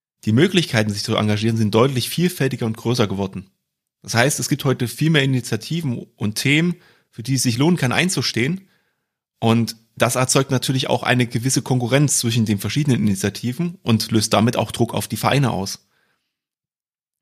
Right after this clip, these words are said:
Wir sind trotzdem der Meinung, dass es eher ein Mythos ist, dass Jugendliche und junge Erwachsene sich nicht im Verein engagieren wollen.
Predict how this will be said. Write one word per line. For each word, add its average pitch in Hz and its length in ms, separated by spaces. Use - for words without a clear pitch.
Wir 131 80
sind 131 160
trotzdem 143 320
der 104 120
Meinung, 107 280
dass 110 160
es 113 140
eher 110 160
ein 113 160
Mythos 131 340
ist, - 400
dass 98 220
Jugendliche 131 580
und 95 180
junge 113 180
Erwachsene 104 360
sich 101 220
nicht 135 220
im 117 80
Verein 110 260
engagieren 107 420
wollen. 101 220